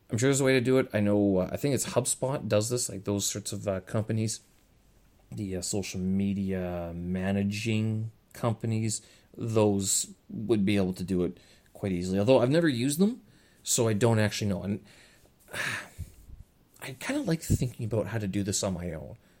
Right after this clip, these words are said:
I know I could pay someone else to do it, certainly. But then what would I learn from it? And then I still have to teach them how to do it.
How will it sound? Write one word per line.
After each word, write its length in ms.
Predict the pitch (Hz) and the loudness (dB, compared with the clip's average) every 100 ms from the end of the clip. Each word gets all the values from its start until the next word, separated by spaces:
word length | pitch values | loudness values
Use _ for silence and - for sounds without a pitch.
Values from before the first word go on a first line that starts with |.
| _ _ _ | _ _ _
I 80 | 127 | 0
know 160 | 156 247 | 2 4
I 120 | 214 | 2
could 180 | 185 - | 2 -2
pay 180 | - 143 | -2 0
someone 300 | - 131 113 | 0 0 0
else 200 | 101 - | 0 -2
to 40 | |
do 200 | 90 82 | -6 -6
it, 140 | 52 - _ _ _ _ | -8 -12 _ _ _ _
certainly. 560 | - - 214 - 175 - _ _ _ _ _ _ _ | -8 0 0 0 -6 -14 _ _ _ _ _ _ _
But 120 | 170 | 2
then 120 | 185 | 6
what 100 | 190 | 6
would 100 | 214 | 6
I 120 | 185 247 | 6 6
learn 260 | 185 101 | 4 -2
from 220 | 95 - - | -4 -10 -12
it? 100 | - _ _ _ _ _ | -20 _ _ _ _ _
And 320 | 135 135 127 - _ _ _ _ _ - 170 156 131 _ _ _ | -2 0 0 -4 _ _ _ _ _ -20 -20 -20 -20 _ _ _
then 560 | 160 147 143 151 151 - - _ _ _ _ | -6 -6 0 2 2 0 -10 _ _ _ _
I 80 | 139 | 0
still 240 | - - | 0 2
have 140 | 170 165 | 0 -2
to 80 | 196 | -6
teach 300 | - 190 - | -6 -4 -2
them 140 | 123 | -2
how 120 | 120 | 0
to 100 | 101 | -2
do 260 | 98 143 110 | 0 2 4
it. 160 | 107 | 2